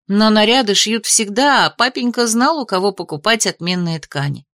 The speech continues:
Их лавка была самой популярной в городе. Туда и аристократки не чурались заглядывать, а уж их модистки и подавно. Нет, Милли не купалась в йонах, но ей всегда хватало,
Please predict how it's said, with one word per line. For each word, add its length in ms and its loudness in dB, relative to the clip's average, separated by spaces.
Их 240 -2
лавка 340 0
была 240 0
самой 300 2
популярной 600 -2
в 60 -10
городе. 400 -10
Туда 280 0
и 140 2
аристократки 720 0
не 180 0
чурались 460 0
заглядывать, 680 -2
а 180 2
уж 140 0
их 140 -4
модистки 540 -2
и 40 2
подавно. 600 -4
Нет, 540 0
Милли 440 0
не 200 2
купалась 640 -2
в 60 -8
йонах, 560 -4
но 140 -2
ей 220 -2
всегда 360 -2
хватало, 600 -6